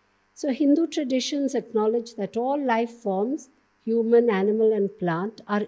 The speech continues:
equal and sacred, and are thus even appropriately placed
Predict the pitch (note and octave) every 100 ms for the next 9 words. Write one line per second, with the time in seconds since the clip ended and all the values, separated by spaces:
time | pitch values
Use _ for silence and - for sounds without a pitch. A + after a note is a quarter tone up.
0 | - G#3+ G#3+ - B3 A3 F#3+ - E3+ -
1 | - F3 _ _ _ _ _ _ G#3+ A#3
2 | A#3+ A#3+ C4+ - A#3+ C4 D4 B3+ - A#3+
3 | B3+ - D4+ D4 - D4 C#4 - F#3+ A3
4 | C4 -